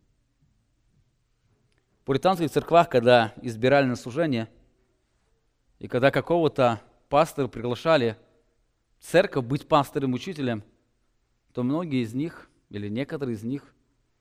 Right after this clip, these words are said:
они долгое время плакали перед Богом, понимая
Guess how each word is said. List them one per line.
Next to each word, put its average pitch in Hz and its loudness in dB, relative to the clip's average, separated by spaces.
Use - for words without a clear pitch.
они 110 -8
долгое 151 -2
время 120 -2
плакали 117 -4
перед 107 -12
Богом, 107 -12
понимая 113 -4